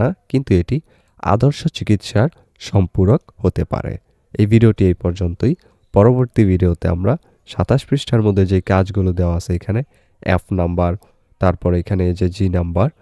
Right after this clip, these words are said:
এগুলোর উচ্চারণ এবং অনুবাদ সহ আমরা সবগুলো আনসার দেখব এবং তারপরের ভিডিওতে আমরা আঠাশ পৃষ্ঠার এই কাজগুলো নিয়ে আলোচনা করব। সেগুলো পেতে হলে আমাদের চ্যানেলটিকে অবশ্যই সাবস্ক্রাইব করে রেখো এবং ডেসক্রিপশনে লিংক দেয়া আছে, সেখানে ক্লিক করে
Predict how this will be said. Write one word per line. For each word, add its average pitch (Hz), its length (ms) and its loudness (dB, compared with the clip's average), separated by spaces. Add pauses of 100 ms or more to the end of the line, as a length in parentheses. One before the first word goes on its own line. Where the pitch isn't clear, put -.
(260)
এগুলোর 101 360 2 (180)
উচ্চারণ 101 420 0 (100)
এবং 95 100 -2 (180)
অনুবাদ 92 320 0 (120)
সহ 90 140 -2 (180)
আমরা 101 140 -2 (120)
সবগুলো 92 400 0 (100)
আনসার 90 280 -4 (100)
দেখব 95 200 -4 (440)
এবং 98 120 4 (180)
তারপরের 131 460 4
ভিডিওতে 104 360 0 (100)
আমরা 107 140 0 (400)
আঠাশ 101 260 0
পৃষ্ঠার 131 340 0
এই 98 120 -2
কাজগুলো 92 420 0
নিয়ে 87 180 0
আলোচনা 85 360 -2 (100)
করব। 90 200 -2 (480)
সেগুলো 98 280 2 (100)
পেতে 98 320 -2
হলে 135 160 0 (380)
আমাদের 92 360 2
চ্যানেলটিকে 92 520 0
অবশ্যই 110 320 2
সাবস্ক্রাইব - 480 0
করে 90 240 2
রেখো - 240 -4 (220)
এবং 120 120 4 (120)
ডেসক্রিপশনে 113 600 4
লিংক 120 220 4
দেয়া 92 180 6
আছে, - 140 -2 (100)
সেখানে 101 280 2 (140)
ক্লিক 113 200 0 (100)
করে 92 140 4